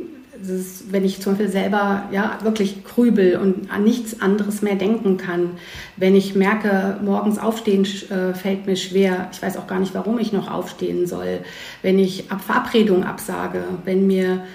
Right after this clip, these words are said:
Freunde sagen, „Mensch, du hast dich so verändert“, ne? So, wenn, ähm, ich Hilfe ablehne und alles hoffnungslos finde, also dann sollte ich wirklich sehr schnell professionelle Hilfe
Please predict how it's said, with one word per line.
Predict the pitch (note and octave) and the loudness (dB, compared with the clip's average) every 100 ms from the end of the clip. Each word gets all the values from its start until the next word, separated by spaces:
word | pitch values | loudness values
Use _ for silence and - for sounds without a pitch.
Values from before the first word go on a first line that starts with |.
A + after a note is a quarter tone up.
| - | -20
Freunde | - G3+ G3+ A3 G3 | -4 0 4 4 4
sagen, | G3 F#3+ F#3+ F#3+ G3 | 2 2 0 -2 0
„Mensch, | G3+ G3+ | 0 0
du | G3 | -2
hast | G3 - | -6 -6
dich | F#3+ | -4
so | G3 | -4
verändert“, | F#3 G3+ G3+ B3+ F#3+ F3 - - | -4 -4 2 4 4 0 -8 -10
ne? | G3 C4 F#4+ | -4 -4 -4
So, | - F3+ F3 | -6 -6 -6
wenn, | F3 F#3 F#3 F#3 F#3 - - - - | -4 0 2 0 -6 -16 -18 -18 -6
ähm, | F#3 F#3 - | 0 0 -2
ich | - - - | -8 -12 -18
Hilfe | - G#3+ B3+ - | -2 0 0 -2
ablehne | A3 G#3+ G#3 G3 | -4 -4 2 2
und | F#3 F#3 | 2 0
alles | F#3+ F#3+ | -4 -4
hoffnungslos | A3 - G#3 G3+ F3+ F#3 F3+ | -6 -2 -2 -2 -4 -6 -6
finde, | - F#3 F#3 F3+ F#3 F3+ | -2 0 2 0 -4 -6
also | F#3+ F#3 | -6 -6
dann | F#3 F#3+ G#3+ A3 A3 - - | -4 2 6 6 4 -2 -6
sollte | G#3 G3 G3 | -4 -2 -2
ich | G3 - G3 | -6 -8 -8
wirklich | F#3 F#3 - | -8 -10 -8
sehr | F3+ | -8
schnell | F3+ F#3 F3+ | -6 -8 -8
professionelle | F3+ F#3 F#3+ F3+ F3+ F3 F3 | -10 -10 -10 -8 -6 -6 -6
Hilfe | F3 F3 | -6 -6